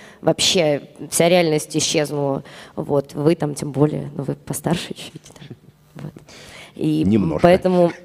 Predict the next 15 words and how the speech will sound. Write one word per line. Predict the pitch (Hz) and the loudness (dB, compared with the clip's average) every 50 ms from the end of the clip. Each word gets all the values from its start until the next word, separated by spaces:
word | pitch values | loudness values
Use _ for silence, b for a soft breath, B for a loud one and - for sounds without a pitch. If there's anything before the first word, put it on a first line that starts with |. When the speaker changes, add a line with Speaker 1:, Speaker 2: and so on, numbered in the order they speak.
| - - - | -16 -2 0
Speaker 1:
<clears throat> | 254 233 190 - - - - - _ _ _ - - - | 2 2 2 0 -6 -16 -20 -20 _ _ _ -20 -6 -2
мне | 185 165 160 160 | 0 2 2 2
кажется, | - 170 165 170 165 - 170 | 2 2 2 2 2 0 -2
что, | 160 - - - 175 170 160 160 156 B B B B B - | -2 -2 0 2 4 6 6 6 4 B B B B B 2
эм, | 156 147 143 143 151 - 165 | 4 4 4 2 0 -6 -2
тут | - 208 196 - - - - | 0 2 2 2 -2 -4 -2
речь | 170 175 196 202 208 - - | 0 4 4 4 4 2 0
идет, | 170 165 180 180 180 180 - - - | 2 4 4 4 4 2 -2 -8 -2
эм, | - 165 165 160 156 151 151 156 156 151 120 - - - 160 160 160 165 | 0 2 4 6 6 4 4 0 -2 -6 -8 -6 -4 0 2 2 4 4
не | 170 180 180 175 170 | 6 6 6 6 8
о | 165 165 170 160 | 8 6 6 4
цикличности, | 156 - - - - 196 226 240 - - 185 175 165 - - 156 | 2 0 -2 -2 2 0 0 2 0 -2 -2 -2 -2 -2 -4 -4
как | - - 156 151 - 147 B B B B | 0 0 0 0 -2 -6 B B B B
мы | - 180 170 | 0 0 2
пытаемся | 165 - - - 175 160 151 156 147 - - 151 151 147 151 147 147 | 2 0 -2 0 0 0 2 0 -2 -2 0 2 2 2 2 0 -2